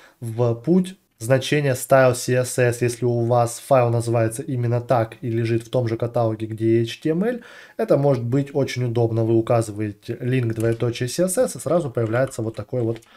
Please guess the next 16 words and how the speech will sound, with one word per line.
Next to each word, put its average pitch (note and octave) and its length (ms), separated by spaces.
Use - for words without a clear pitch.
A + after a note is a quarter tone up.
готовый B2 460
код. A#2+ 360
Также B2+ 380
FAV A#2+ 420
икон G#3 460
очень F#3+ 340
полезная E3+ 560
конструкция, D#3+ 720
которая C3+ 320
сразу D3 360
же A#2 140
указывает A#2 640
здесь A#2+ 400
все - 280
необходимые A#2+ 760
параметры A#2+ 640